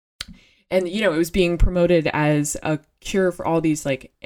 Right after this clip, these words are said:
inflammatory diseases and, uh, just a, a, a cure-all, a pa-, a panacea, really. And I just,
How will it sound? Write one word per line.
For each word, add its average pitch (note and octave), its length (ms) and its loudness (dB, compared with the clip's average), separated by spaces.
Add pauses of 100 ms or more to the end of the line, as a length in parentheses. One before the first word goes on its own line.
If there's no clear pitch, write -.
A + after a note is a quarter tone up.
(120)
inflammatory F3+ 800 2
diseases D3 920 2
and, C#3 580 -4 (720)
uh, C3+ 640 0 (480)
just C#4 240 0
a, E3+ 320 4
a, E3 320 2
a E3 100 0
cure-all, F3+ 500 2
a D3+ 60 0
pa-, C#3 480 0
a C#3 40 -2
panacea, D#3 580 0
really. C3+ 420 -2 (500)
And D3 720 0 (1600)
I E3+ 220 2
just, G#3+ 500 -2